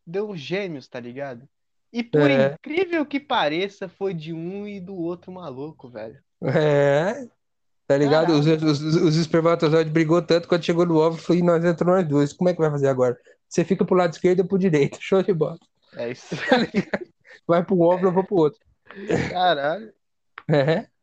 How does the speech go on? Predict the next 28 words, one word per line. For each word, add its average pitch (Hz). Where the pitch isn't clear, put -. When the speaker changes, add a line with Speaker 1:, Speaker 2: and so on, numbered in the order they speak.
Speaker 1:
Não, 135
não, 127
deve 120
faz-, 147
deve 143
ter 156
feito 156
uma 170
cesárea 151
fudida, 160
filho. 131
Foi 185
ver, 208
"Ah, 294
não, 269
esse -
é, 220
esse 180
é 190
do 180
maluco 170
ali 214
e 220
esse 214
aqui 208
é -
do 202
outro." 147